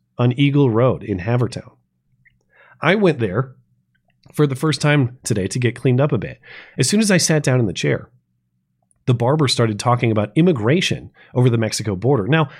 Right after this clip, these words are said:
I have a wide swath of friends and family, some of whom have very different opinions, uh, than me on issues such as immigration, but this was something else."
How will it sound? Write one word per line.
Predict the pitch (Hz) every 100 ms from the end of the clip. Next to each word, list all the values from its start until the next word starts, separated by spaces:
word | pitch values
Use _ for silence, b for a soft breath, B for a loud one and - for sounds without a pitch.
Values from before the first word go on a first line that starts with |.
| B
I | 214 247
have | 202
a | 127
wide | 85 107 135 127
swath | 117 - 104 110 113
of | 92
friends | - 107 104
and | 92 -
family, | 98 92 80
some | - 202 294
of | 190
whom | 123 104 123 151 - _ _ _ -
have | 214 -
very | 170 202 139
different | 117 120 110
opinions, | 92 - 147 131 69 117 - - _ _ _ _
uh, | - - -
than | 104 98
me | 113 143 - -
on | 110 113
issues | 120 120 - 120
such | 110 123
as | 107
immigration, | 110 127 82 64 - 117 b b b b
but | 113 127
this | 104 117 135 - 107
was | 98 -
something | - 101 - 85
else." | 95 73 64 -